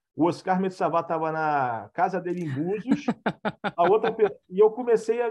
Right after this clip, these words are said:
Speaker 1: eu fiquei mais global. Então, todas as pessoas que às vezes a gente tinha vontade de atrair da Itália, ou da Índia, ou do Brasil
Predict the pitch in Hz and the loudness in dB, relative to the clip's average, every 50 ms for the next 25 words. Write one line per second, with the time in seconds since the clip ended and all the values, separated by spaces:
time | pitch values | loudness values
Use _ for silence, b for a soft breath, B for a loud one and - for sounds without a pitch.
0 | - 185 208 185 - - 190 - 220 220 214 214 220 208 190 190 226 226 233 220 | -4 -4 -4 -4 -4 -8 -8 -6 -4 -4 -2 -2 -2 -2 -4 -2 2 2 2 4
1 | 180 185 190 196 202 190 190 _ _ _ _ _ _ _ _ _ 165 185 180 - | 4 4 4 4 4 0 -6 _ _ _ _ _ _ _ _ _ -10 -10 -2 -2
2 | 233 254 254 254 277 285 294 254 262 262 262 - 269 247 185 - 190 196 - - | -2 -2 -2 -4 -4 -4 -2 -2 -4 -6 0 -2 -2 -2 0 -2 -4 -4 -2 -4
3 | 185 156 156 175 160 165 156 160 151 139 135 139 160 160 151 143 - _ 143 143 | -6 -4 -4 -6 -4 -4 -6 -6 -8 -10 -12 -12 -10 -10 -12 -12 -8 _ -6 -4
4 | 147 151 143 139 - 160 165 151 170 160 156 156 156 151 139 135 135 127 117 107 | -2 -2 -2 0 0 0 0 0 -2 -4 -4 -2 -2 -2 0 0 0 -2 -4 -6
5 | - _ _ _ _ _ _ _ _ _ _ _ - 139 156 151 143 147 - 143 | -10 _ _ _ _ _ _ _ _ _ _ _ 0 2 2 2 0 -2 0 2
6 | 139 147 170 185 175 151 139 135 123 120 110 113 127 147 170 160 175 165 151 135 | 4 4 4 4 2 2 0 0 -2 -2 -4 -4 -4 -4 -2 0 0 0 0 0
7 | 127 135 156 180 196 185 165 131 120 127 123 120 117 110 107 104 - - 156 151 | -2 -4 -6 -6 -6 -8 -8 -8 -4 -4 -2 -2 -4 -6 -8 -10 -8 -4 -4 -4
8 | 156 156 175 165 160 160 156 143 131 120 113 127 160 196 202 185 180 - | -2 -4 -4 -4 -2 0 0 0 0 -2 -4 -4 0 0 0 0 -2 -8